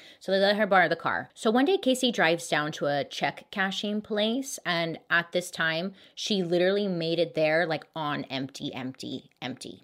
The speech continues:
fumes. She was running on fumes, right? So she gets there and she runs out of gas, but she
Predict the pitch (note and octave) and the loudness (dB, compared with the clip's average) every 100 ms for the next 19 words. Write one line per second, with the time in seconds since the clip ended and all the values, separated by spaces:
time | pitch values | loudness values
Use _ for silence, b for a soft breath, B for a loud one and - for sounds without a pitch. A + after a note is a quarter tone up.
0 | _ - - D#3+ C3+ - - E3 E3 F3 | _ -14 -8 -8 -8 -12 -8 -6 -2 0
1 | G3 F3 - C#3 - - D3 D#3 - B | 0 -4 -6 -10 -10 -4 -4 -4 -6 B
2 | B - F#3 F#3 G#3 A#3+ - D#3+ D#3 D#3+ | B -4 -4 -2 -2 -2 2 2 2 -2
3 | - D#3+ D3+ D#3 C#3 C3 - C3 E2 G#2 | -4 -4 -4 -2 -4 -4 -4 -4 -2 -6
4 | - - B - D3 D#3+ D3+ | -10 -16 B -12 -6 -6 -8